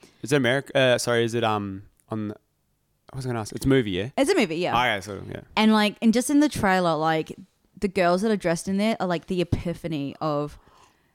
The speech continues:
Speaker 2: like, Steve's fancy.
Speaker 1: Yeah. <laughs>
Speaker 2: <laughs> Do you know what I mean? Like, they are, they are fan-, they're fancy.
Speaker 1: Yeah, but they're also on, on, uh, a movie.
Speaker 2: Yeah, I know.
Speaker 1: So
Speaker 2: But if he could have that in real life, I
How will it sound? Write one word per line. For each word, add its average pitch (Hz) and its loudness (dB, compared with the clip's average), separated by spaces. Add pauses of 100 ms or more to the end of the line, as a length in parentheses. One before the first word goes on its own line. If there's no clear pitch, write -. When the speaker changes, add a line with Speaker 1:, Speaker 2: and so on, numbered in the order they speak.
(380)
Speaker 2:
like, 175 -6
Steve's 165 -4
fancy. - -8 (240)
Speaker 1:
Yeah. 101 0 (460)
<laughs> 233 0
Speaker 2:
<laughs> 254 -18
Do 247 0
you 320 4
know 269 4
what 247 4
I 262 2 (100)
mean? 233 2
Like, 214 0 (240)
they 226 2
are, 202 0 (140)
they 220 0
are 226 0
fan-, 220 -4
they're 226 0
fancy. 220 -6 (180)
Speaker 1:
Yeah, - -4
but 117 2
they're 147 6
also 170 2
on, 101 -4 (360)
on, 107 -4
uh, 95 -6
a 110 -10
movie. 95 -6 (540)
Speaker 2:
Yeah, 311 0
I 294 -2
know. 151 -4
Speaker 1:
So 95 -6 (260)
Speaker 2:
But 220 -2
if 269 2
he 311 -2
could 269 -2
have 208 0
that 165 -2
in 165 -2
real 156 -2
life, 131 -8
I 160 -10